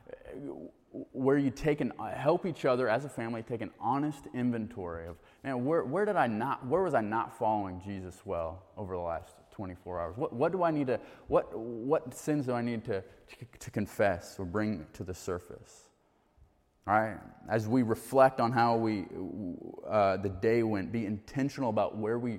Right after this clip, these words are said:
failed and where we need Jesus. All right? Or maybe it means,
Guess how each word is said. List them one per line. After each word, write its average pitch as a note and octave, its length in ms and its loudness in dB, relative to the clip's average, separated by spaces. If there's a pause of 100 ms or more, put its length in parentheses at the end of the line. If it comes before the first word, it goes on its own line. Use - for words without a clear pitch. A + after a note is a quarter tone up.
failed C3 680 -4 (340)
and F#2+ 160 -6
where A2+ 160 2
we B2 120 4
need A2 520 0
Jesus. G2 680 -8 (1160)
All G2 60 -6
right? A2+ 200 2
Or A#2 180 2
maybe D3+ 300 2
it B2+ 80 2
means, C3 360 2